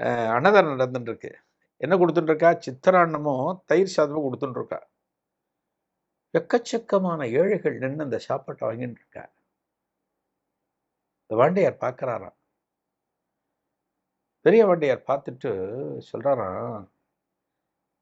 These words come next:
இந்த பூண்டிக்கு வந்த சிப்பந்தி கிட்ட, "ஏன்பா, நீ என் இடத்துக்கு வரும்போதே சொல்லியிருக்கலாமே அரிசி தேவைன்னு.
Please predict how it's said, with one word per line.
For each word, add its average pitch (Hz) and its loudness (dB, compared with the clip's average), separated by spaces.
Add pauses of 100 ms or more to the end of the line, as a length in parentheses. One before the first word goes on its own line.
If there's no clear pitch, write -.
(300)
இந்த 101 -4
பூண்டிக்கு 160 0
வந்த 104 -2
சிப்பந்தி 123 -6
கிட்ட, 98 -6 (840)
"ஏன்பா, 180 0
நீ 147 -2
என் 117 -2
இடத்துக்கு 143 -6
வரும்போதே 185 2
சொல்லியிருக்கலாமே 156 -4 (220)
அரிசி 139 -6
தேவைன்னு. 117 -10